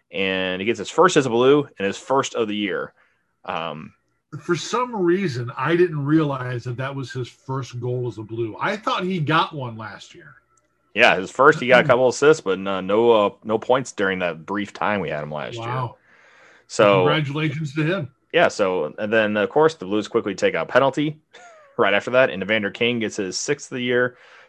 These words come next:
Speaker 1: from Couture and Brett Burns. So, uh, Kane is on the doorstep after Couture and Burns.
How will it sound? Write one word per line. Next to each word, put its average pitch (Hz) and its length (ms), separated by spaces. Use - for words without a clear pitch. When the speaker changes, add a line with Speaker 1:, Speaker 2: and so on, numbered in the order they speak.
Speaker 1:
from 101 100
Couture 113 920
and 98 260
Brett 92 260
Burns. 82 460
So, 85 520
uh, 78 420
Kane 113 220
is 107 100
on 107 80
the 95 80
doorstep 113 420
after 92 640
Couture 98 420
and 87 100
Burns. 104 560